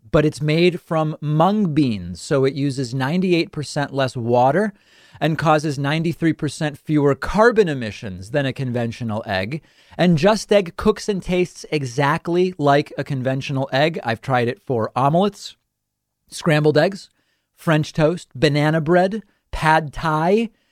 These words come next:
anything you'd normally use eggs for. And I actually think if I cooked something for a friend without telling them about Just Egg, they wouldn't even know the difference. Find it in the egg aisle at your grocery store,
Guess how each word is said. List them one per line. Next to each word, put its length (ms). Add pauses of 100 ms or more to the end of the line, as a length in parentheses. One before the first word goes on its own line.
(260)
anything 400
you'd 140
normally 360
use 260
eggs 240
for. 280
And 180
I 60
actually 360
think 200
if 120
I 80
cooked 300
something 400
for 180
a 60
friend 440
without 380
telling 360
them 260
about 380
Just 320
Egg, 320 (440)
they 180
wouldn't 260
even 200
know 140
the 140
difference. 680 (100)
Find 540
it 240
in 200
the 200
egg 260 (120)
aisle 560
at 160
your 140
grocery 520
store, 520